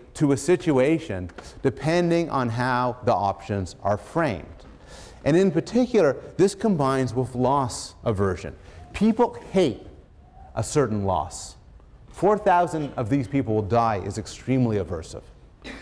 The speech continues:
And so the framing can influence your decisions. And clever advertisers and clever decision makers will frame things in different ways, um,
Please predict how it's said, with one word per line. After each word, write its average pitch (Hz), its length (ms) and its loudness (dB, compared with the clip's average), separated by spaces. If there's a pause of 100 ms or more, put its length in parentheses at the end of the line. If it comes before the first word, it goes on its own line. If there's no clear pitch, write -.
(380)
And 143 120 2
so 170 300 2 (200)
the 151 60 4
framing 190 760 2 (300)
can 156 180 4
influence 151 580 4
your 120 100 2
decisions. 113 800 0 (320)
And 151 160 4
clever 208 560 2
advertisers 107 1080 0 (400)
and 135 140 2
clever 175 360 4
decision 175 520 2
makers 104 420 -2 (180)
will 131 140 2
frame 190 460 2
things 139 300 0
in 113 140 2
different 110 340 0
ways, 123 640 -2 (420)
um, 117 400 2